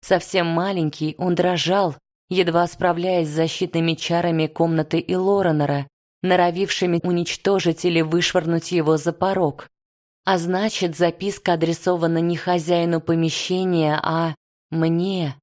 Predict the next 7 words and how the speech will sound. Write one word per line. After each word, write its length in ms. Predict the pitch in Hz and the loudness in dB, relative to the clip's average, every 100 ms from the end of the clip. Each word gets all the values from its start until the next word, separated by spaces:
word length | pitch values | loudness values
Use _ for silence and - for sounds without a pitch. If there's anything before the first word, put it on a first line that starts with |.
| _ _ _ _ - | _ _ _ _ -2
И 80 | 190 | -2
попала 560 | 190 180 - 202 208 | 0 -2 0 0 2
она 160 | 170 165 | 2 0
сюда 360 | 160 185 170 160 | -2 -2 0 0
против 520 | - 185 - - - | 0 0 -2 -6 -2
воли 360 | 165 170 175 175 | 2 2 4 2
Лоренера. 720 | 180 214 185 156 147 143 139 | 2 2 2 2 0 -2 -6